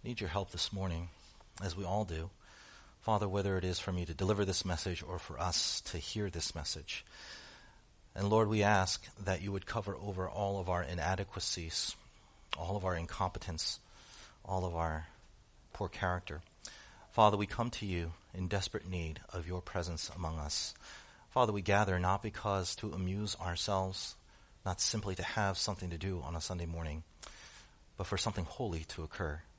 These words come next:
something that does not happen anywhere else, something unique, set apart, that even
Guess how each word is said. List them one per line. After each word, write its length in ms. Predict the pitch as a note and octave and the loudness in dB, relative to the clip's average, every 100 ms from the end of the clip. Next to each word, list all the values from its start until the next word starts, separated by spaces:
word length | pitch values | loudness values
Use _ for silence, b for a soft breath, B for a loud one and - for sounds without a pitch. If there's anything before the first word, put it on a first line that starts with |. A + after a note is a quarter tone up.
| B B | B B
something 380 | - - G#2+ A2 | 2 2 2 0
that 160 | F2+ E2+ | -2 0
does 160 | F#2+ | 2
not 120 | G#2 F#2+ | 0 0
happen 340 | G2+ F#2+ F2 | -2 -2 -4
anywhere 360 | A2 A2+ G2 E2 | -2 -2 0 0
else, 400 | D2 D2+ - - B B B | 0 -2 -6 -8 B B B
something 340 | - A#2 A#2+ G2 | 0 2 2 0
unique, 420 | F2+ F2+ F2 - | 2 2 0 -4
set 220 | - - G2+ | -2 0 0
apart, 420 | - G2+ F2+ D#2+ B B B B | -2 -2 -2 -4 B B B B
that 120 | - G2 | -4 0
even 480 | A#2+ A#2+ A2+ A2 | 0 2 0 0